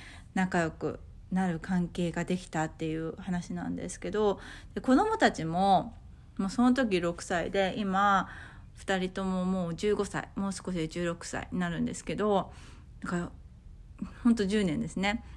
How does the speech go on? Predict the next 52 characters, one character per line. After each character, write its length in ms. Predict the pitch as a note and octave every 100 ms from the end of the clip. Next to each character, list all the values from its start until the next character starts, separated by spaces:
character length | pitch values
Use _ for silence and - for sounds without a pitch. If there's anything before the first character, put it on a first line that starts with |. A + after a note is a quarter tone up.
| - - - - - - -
け 80 | A#3
ど、 180 | D3 -
未 260 | G#3 A3
だ 120 | A3
に、 380 | A3 A#3+ B3 - - - -
あ 80 | F#3
の、 360 | F3 E3+ E3+ - - - - -
オ 160 | G3+ G#3
ン 80 |
ラ 120 | G3 F#3+
イ 60 |
ン 100 | F#3+
ゲ 180 | F#3 G3
ー 40 |
ム 140 | F3+ E3
一 100 | D#3+
緒 180 | - F3
に 120 | E3+
し 200 | - -
た 160 | G3
り、 120 | F#3 F3
た 140 | F#3
ま 200 | E3 D#3+
に、 280 | F3 G#3 C4+ - - - - -
あ 160 | E3
の、 260 | E3 E3 E3
テ 200 | - G3
キ 140 | F#3+
ス 80 | F#3
ト 140 | F3
で 280 | E3+ D3+ - - -
会 260 | F#3+ F3+
話 180 | E3+ F3
し 40 | -
た 120 | F3+
り 100 | E3
と 160 | D#3 D3+
か、 420 | - A3+ G3+ - - - - -
あ 80 | F3
の、 180 | E3 E3
し 80 | -
て 140 | G#3
る 480 | G3+ G3 F#3+ - - - -
み 140 | G3
た 120 | F3+ D3
い 40 |
な 100 | D3+
ん 60 | D3
で 80 |
す 80 | E3
ね。 260 | D#3 D#3+ F#3+ - - - - - -
そ 480 | - - E3+ D#3+